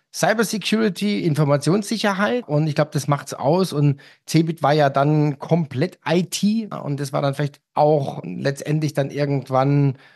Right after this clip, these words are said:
der Gnadenschuss, äh, dass es nicht mehr so geklappt hat. Und also diese Spezialmesse Nürnberg, auch regional, mehr oder weniger auch von vielen Orten erreichbar,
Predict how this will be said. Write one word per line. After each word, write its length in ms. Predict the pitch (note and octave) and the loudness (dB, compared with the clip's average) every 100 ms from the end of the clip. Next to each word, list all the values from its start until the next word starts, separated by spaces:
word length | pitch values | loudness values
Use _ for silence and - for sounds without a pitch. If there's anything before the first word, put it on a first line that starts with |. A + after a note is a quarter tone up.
| _ - | _ -4
der 100 | B2+ | 0
Gnadenschuss, 880 | B2+ C#3 E3 E3+ - F#3 - - | 2 2 2 -2 0 0 0 -4
äh, 160 | D#3+ D3+ | -6 -2
dass 180 | C#3 C3+ | 0 0
es 140 | C#3 | 0
nicht 220 | C#3 D3+ | 0 0
mehr 120 | D3+ C3+ | 2 2
so 180 | C3+ | 2
geklappt 600 | B2+ A#2+ - C#3 - - | -2 -6 -2 -2 -2 -4
hat. 220 | F#3 F#3 _ | -4 -4 _
Und 520 | C3+ C3+ C#3 C#3 C3+ | 0 0 2 0 -2
also 200 | C3+ B2+ | -4 -4
diese 280 | B2+ B2+ B2+ | -4 -6 -8
Spezialmesse 1080 | - B2+ C3+ A#2+ D#3 E3+ E3 E3 D#3+ E3 D3+ | -8 -6 -2 0 0 -2 -2 -2 0 0 -2
Nürnberg, 760 | C#3+ C#3 D#3+ F3+ E3+ E3+ E3 - | 2 4 4 4 4 4 2 -2
auch 500 | B2+ C#3+ D3+ C#3 - | -2 0 0 -2 -2
regional, 760 | D3 E3 D#3+ C3+ A#2+ C#3 D#3+ C#3+ | 0 2 2 2 2 4 4 4
mehr 200 | C3+ D#3 | 4 4
oder 160 | C#3 | 2
weniger 420 | C#3 E3 D3 C3+ | 2 2 4 2
auch 400 | C3 D#3 C#3 - | 2 0 0 -4
von 180 | - C#3 | -4 -4
vielen 320 | - E3 D3+ | 0 2 4
Orten 360 | - D#3 D#3 D#3+ | 2 0 0 -4
erreichbar, 800 | - B2 C3+ E3 - - E3 E3 | -4 0 2 2 -2 0 2 2